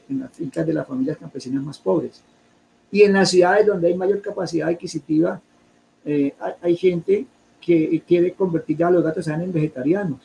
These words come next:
¿sí? Porque sabemos que tenemos la tendencia a humanizar a nuestros perros y a nuestros gatos.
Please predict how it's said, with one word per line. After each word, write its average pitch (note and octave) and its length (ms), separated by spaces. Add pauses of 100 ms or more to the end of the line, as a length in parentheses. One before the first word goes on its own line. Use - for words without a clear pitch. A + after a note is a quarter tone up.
(440)
¿sí? A3 160 (460)
Porque F3+ 320 (580)
sabemos D#3 400
que - 160 (720)
tenemos C#3+ 240
la F3+ 100
tendencia D3 480
a E3+ 60
humanizar C#3+ 480
a E3 60
nuestros D#3 340
perros D3 320
y C#3+ 40
a C#3+ 40
nuestros C3 300
gatos. B2 300